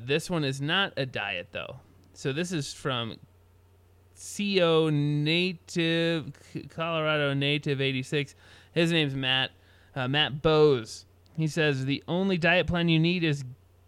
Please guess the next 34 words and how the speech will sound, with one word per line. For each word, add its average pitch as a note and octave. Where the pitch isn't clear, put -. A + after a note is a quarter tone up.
is C3
good G3
food D#3+
and C3+
putting F3
the D3+
pedal F#3
to F#3
the D3+
floor E3
and D3
getting C3+
out C#3
of D3+
your C3+
comfort C3
zone A#2
in A2+
the G#2+
gym C#3+
or B2
an G2+
at-home C#3+
made-up D#3
gym B2
like B2
Red D3+
Rocks." -
Yeah, F3+
that F3+
would G3
be G3
nice, F#3
right? C3